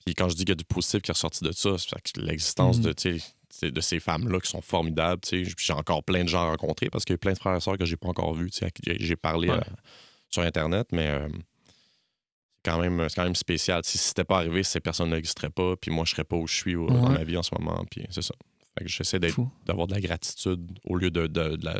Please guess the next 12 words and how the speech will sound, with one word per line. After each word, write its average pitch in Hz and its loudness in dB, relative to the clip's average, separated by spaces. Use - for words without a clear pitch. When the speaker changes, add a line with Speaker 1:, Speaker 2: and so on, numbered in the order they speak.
Speaker 1:
de - -8
la - -2
ran-, 85 -2
tu - -4
sais, - 0
d'avoir 87 2
des 87 2
ressentiments 90 2
envers 85 0
mon 110 6
Speaker 2:
Mhm. 139 8
Speaker 1:
père. 92 4